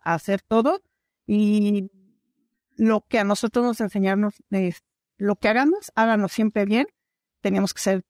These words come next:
muy responsables, y siempre mis padres nos respetaban mucho en las decisiones que nosotros tomábamos, pero siempre y cuando nosotros respetásemos a los demás. Entonces, para mí, francamente, que no ha-, el ser mujer, absolutamente para nada.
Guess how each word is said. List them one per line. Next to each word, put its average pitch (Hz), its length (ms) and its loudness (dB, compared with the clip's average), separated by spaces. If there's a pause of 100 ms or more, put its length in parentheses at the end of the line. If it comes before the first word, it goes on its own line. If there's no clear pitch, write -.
muy 233 420 4
responsables, 214 840 -2 (140)
y 180 500 2
siempre 226 320 0
mis 196 180 0
padres 202 280 0
nos 185 140 -4
respetaban 208 400 0
mucho 214 240 -2
en 214 60 4
las 202 100 2
decisiones 196 520 -2
que 202 100 -2
nosotros 180 420 -4
tomábamos, 196 680 0 (520)
pero 202 200 -2
siempre 214 340 0
y 220 40 -2
cuando 208 340 0
nosotros 190 360 -4
respetásemos 170 760 -4
a 147 60 -6
los 156 140 -6
demás. 147 360 -6
Entonces, 175 400 -6
para 85 240 -2
mí, 87 280 -2
francamente, 175 540 -4
que 160 380 -4
no 175 160 0
ha-, 170 420 -6
el 165 160 -6
ser 196 200 -2
mujer, 202 380 -2 (440)
absolutamente 175 1040 -2
para - 320 -6
nada. - 180 -14